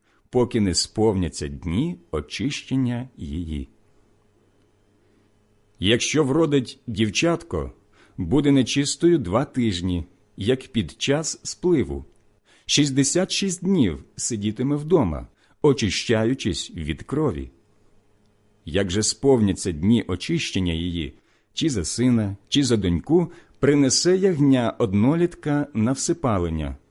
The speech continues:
та голубеня чи горлицю в жертву за гріх, до входу в намет зборів, священникові. А він принесе їх перед Господа і відслужить за неї покуту,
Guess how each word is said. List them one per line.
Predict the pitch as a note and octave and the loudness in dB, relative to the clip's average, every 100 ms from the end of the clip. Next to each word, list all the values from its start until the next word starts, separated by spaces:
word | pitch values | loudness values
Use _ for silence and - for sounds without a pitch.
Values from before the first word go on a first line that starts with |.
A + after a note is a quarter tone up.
| _ _ _ - | _ _ _ 0
та | C3 | 2
голубеня | B2 D#3+ C3 A2 B2 D#3+ C#3+ | 2 2 2 2 2 2 -2
чи | - | -2
горлицю | E2 G#2 F3 C3 F2+ - D#2+ C#2 _ _ - | -2 -2 -2 -2 -4 -6 -10 -10 _ _ -18
в | C#2+ | -14
жертву | C2+ D2+ D#3 - C3 | -4 -2 -2 -2 -4
за | A#2+ A#2 | -2 -2
гріх, | A2+ C3 D2 - _ _ _ - | 0 -2 -2 -10 _ _ _ -8
до | F2 A2+ | 2 2
входу | - - D3+ F#3 F2+ C#2 - - | 2 -2 0 0 -2 -6 -12 -6
в | G2+ | -2
намет | F2+ F2+ F#2+ | 0 0 -2
зборів, | A2+ E3 D#3 D#2+ - _ _ _ | 0 2 2 0 -6 _ _ _
священникові. | - - C#2 - E3+ D#3+ F#2+ - C#2 C2 _ _ _ _ _ _ _ _ _ _ _ _ _ | -14 -8 -8 -2 0 2 2 -2 -8 -10 _ _ _ _ _ _ _ _ _ _ _ _ _
А | G#2+ F#2 | -2 -2
він | D#2+ F3+ G#3 A2+ D2 - | 0 0 2 2 0 -4
принесе | C3 D3+ C#3 G#2 - D3+ F3+ | 0 2 0 -2 -4 -2 -2
їх | D3+ D3+ - | -2 -4 -4
перед | - A#2 A2 | -2 0 0
Господа | F2 B2+ D3 - F2 D2+ C2+ _ _ _ | 0 -4 -4 -6 -6 -6 -8 _ _ _
і | C#3 C#3+ | 0 4
відслужить | D3 - B2+ A#2 C3+ E3+ | 2 0 0 0 2 0
за | A#2 | 0
неї | F#2+ F#2 F#2+ | 0 0 -2
покуту, | G#2+ C#3 - F#3 - D2+ | -2 -6 -2 -2 -2 -8